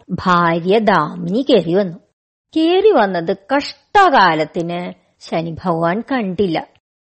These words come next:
ധ്യാനിച്ചോണ്ടിരിക്കല്ലേ, അപ്പൊ ഈ ഭാര്യ ഉണ്ടല്ലോ പെട്ടെന്ന് തെറ്റിദ്ധരിച്ചു. ആഹാ, എന്നെ അപമാനിക്കുകയാണല്ലേ, ഞാൻ കേറി വന്നിട്ട്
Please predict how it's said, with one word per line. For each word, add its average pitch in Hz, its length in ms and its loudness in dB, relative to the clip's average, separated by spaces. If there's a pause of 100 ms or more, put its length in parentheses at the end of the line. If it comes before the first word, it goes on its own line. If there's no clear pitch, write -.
(180)
ധ്യാനിച്ചോണ്ടിരിക്കല്ലേ, 381 1120 4 (600)
അപ്പൊ - 220 -14
ഈ - 20 2 (140)
ഭാര്യ 190 560 4
ഉണ്ടല്ലോ 185 360 0 (220)
പെട്ടെന്ന് 185 540 -4
തെറ്റിദ്ധരിച്ചു. 185 680 -4 (640)
ആഹാ, 220 440 2 (800)
എന്നെ 240 420 2 (380)
അപമാനിക്കുകയാണല്ലേ, 240 1120 2 (520)
ഞാൻ 269 160 0 (140)
കേറി 302 480 6
വന്നിട്ട് 330 320 2